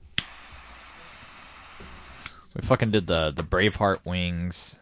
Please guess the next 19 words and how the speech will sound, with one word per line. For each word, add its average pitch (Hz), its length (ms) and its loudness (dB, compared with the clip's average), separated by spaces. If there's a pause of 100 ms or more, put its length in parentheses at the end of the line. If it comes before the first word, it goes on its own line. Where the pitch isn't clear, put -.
(440)
I 92 100 -6
just 98 200 -4
did, 92 100 0
like, 80 200 -2
five 87 380 4
of 80 140 0
'em, 82 300 -2 (160)
you 87 120 -2
know, 80 260 -2
at, 73 200 -4 (440)
at 82 100 -8
fucking 82 340 -4
Wild 85 320 2
Wing, 82 360 -4
and 73 100 -6
I 80 40 -4
was 87 160 -4
like, 76 420 -4 (2000)
the, 127 140 2